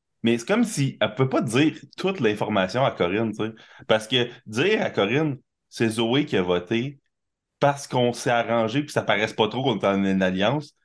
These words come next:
ça, c'est toute l'information. Mais elle peut pas dire ça parce que ça, ça dirait que, euh, c'est comme une grosse alliance qui veulent se backer. Fait qu'elle a juste dit le bout, Zoé a voté pour une, mais tu sais, c'est comme maladroit, là, puis il, il aurait dû s'entendre entre eux autres sur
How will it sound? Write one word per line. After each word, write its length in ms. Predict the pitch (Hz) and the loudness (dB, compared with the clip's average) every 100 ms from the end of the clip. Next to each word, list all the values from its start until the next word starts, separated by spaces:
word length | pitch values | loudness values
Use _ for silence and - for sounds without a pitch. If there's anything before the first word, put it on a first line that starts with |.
| _ | _
ça, 160 | - 196 | -2 0
c'est 160 | 127 | 0
toute 160 | 156 139 | 0 0
l'information. 720 | 117 123 113 104 104 120 123 95 | 2 2 2 2 2 -2 -2 0
Mais 80 | 101 | 0
elle 80 | |
peut 80 | 147 | 0
pas 140 | 143 220 | 0 0
dire 260 | 156 147 | 0 -2
ça 160 | 139 185 | -2 -2
parce 240 | 147 117 | 0 -2
que 100 | 127 | -2
ça, 280 | 123 117 117 | 0 2 2
ça 140 | 123 127 | 0 -6
dirait 420 | 123 143 139 170 | 0 2 2 0
que, 320 | 131 110 113 | 2 0 0
euh, 360 | 101 104 101 98 | -2 -2 -4 -6
c'est 200 | - 123 | -6 -2
comme 160 | 123 123 | 0 2
une 80 | 120 | 2
grosse 340 | 110 101 135 131 | 0 -2 0 0
alliance 400 | 110 117 139 135 | 0 0 -2 -2
qui 80 | |
veulent 220 | 110 107 104 98 - - - - | 0 0 0 -8 -10 -16 -20 -16
se 100 | 113 | -10
backer. 440 | 107 101 98 147 147 - - _ | 0 0 2 -2 -4 -10 -20 _
Fait 120 | 117 | -4
qu'elle 160 | 127 117 | 0 2
a 180 | 117 | 2
juste 220 | 120 170 143 | 2 0 -2
dit 120 | 160 | -2
le 60 | |
bout, 280 | 135 127 165 - _ _ _ _ _ 101 | 2 2 2 0 _ _ _ _ _ -8
Zoé 480 | 104 131 135 160 | -2 0 2 2
a 60 | 147 | 0
voté 300 | 107 110 135 | 2 0 0
pour 80 | 127 | 0
une, 240 | 120 110 95 | 0 0 0
mais 180 | 98 92 | 0 2
tu 120 | 139 | 0
sais, 100 | 110 | -2
c'est 220 | - 95 | -4 0
comme 340 | 120 107 107 | 4 4 4
maladroit, 760 | 104 110 147 135 107 98 120 147 | -2 0 0 0 -2 -2 0 2
là, 180 | 131 135 | 0 -2
puis 640 | 113 95 90 92 90 87 85 _ _ _ _ | -4 -8 -6 -6 -6 -10 -14 _ _ _ _
il, 380 | - - 135 - - | 0 0 0 -12 -2
il 140 | 131 | 0
aurait 180 | 131 151 | 2 0
dû 80 | 190 | -2
s'entendre 440 | 247 160 151 165 | -2 0 0 0
entre 180 | 117 120 | 0 0
eux 100 | 107 | 0
autres 240 | 113 131 | 0 -2
sur 220 | 131 98 | -6 -12